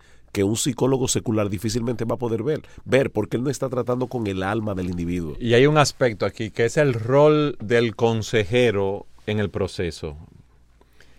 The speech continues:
Speaker 2: Eh, ustedes han visto cómo es en el psicoanálisis, que la persona se sienta en un diván y van viendo de su pasado, van hablando. Entonces, ¿quién es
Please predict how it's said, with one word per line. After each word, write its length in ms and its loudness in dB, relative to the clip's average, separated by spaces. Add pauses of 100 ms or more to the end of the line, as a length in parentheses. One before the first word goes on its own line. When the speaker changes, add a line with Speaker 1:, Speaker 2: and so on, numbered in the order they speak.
(120)
Speaker 2:
Eh, 120 -2
ustedes 220 4
han 120 4
visto 260 2
cómo 240 4
es 100 0
en 120 0
el 80 -2
psicoanálisis, 720 -2
que 100 -2
la 120 0
persona 320 -4
se 80 -2
sienta 280 -2
en 80 -2
un 140 0
diván 560 2
y 100 -4
van 360 0
viendo 480 0
de 60 0
su 160 -6
pasado, 680 4
van 200 2
hablando. 560 2
Entonces, 340 -2
¿quién 300 2
es 260 -4